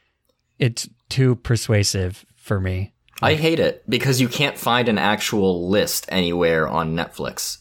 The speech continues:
Speaker 2: of them. They, like, they, you just come across the little numbers while you're looking through normal Netflix
Speaker 1: Mm.
Speaker 2: lists.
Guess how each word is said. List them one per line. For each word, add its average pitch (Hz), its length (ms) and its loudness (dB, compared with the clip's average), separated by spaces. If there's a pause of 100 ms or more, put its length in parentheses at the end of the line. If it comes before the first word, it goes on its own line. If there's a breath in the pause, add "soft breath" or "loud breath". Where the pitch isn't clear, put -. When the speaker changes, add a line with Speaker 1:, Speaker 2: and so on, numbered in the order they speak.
(120)
Speaker 2:
of - 240 -6
them. 62 300 -10 (140)
They, 87 260 0
like, 104 200 -2
they, 107 180 -2
you 107 100 4
just 104 180 0
come 113 180 0
across 92 480 0
the 90 120 -4
little 82 220 -2
numbers 76 680 -6
while 82 180 0
you're 82 140 -2
looking 80 280 -2
through 80 180 -6
normal 76 460 -6
Netflix 107 460 -4
Speaker 1:
Mm. 104 40 -2
Speaker 2:
lists. 101 360 -4